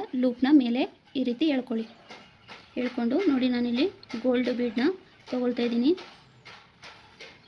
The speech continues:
ನೋಡಿ, ಒಂದು ಗೋಲ್ಡು, ಒಂದು ವೈಟು, ಮತ್ತು ಒಂದು ಗೋಲ್ಡು ಈ ರೀತಿ ತೊಗೊಂಡಿದ್ದೀನಿ. ನೋಡಿ, ಈ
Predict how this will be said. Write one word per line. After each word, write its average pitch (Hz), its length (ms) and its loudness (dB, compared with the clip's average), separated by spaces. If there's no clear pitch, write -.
ನೋಡಿ, 254 160 -2
ಒಂದು 247 200 -2
ಗೋಲ್ಡು, 254 340 0
ಒಂದು 247 240 2
ವೈಟು, 247 340 2
ಮತ್ತು 247 180 -4
ಒಂದು 254 180 2
ಗೋಲ್ಡು 226 220 -2
ಈ 247 100 0
ರೀತಿ 240 220 -2
ತೊಗೊಂಡಿದ್ದೀನಿ. 233 500 0
ನೋಡಿ, 240 180 -2
ಈ 262 40 2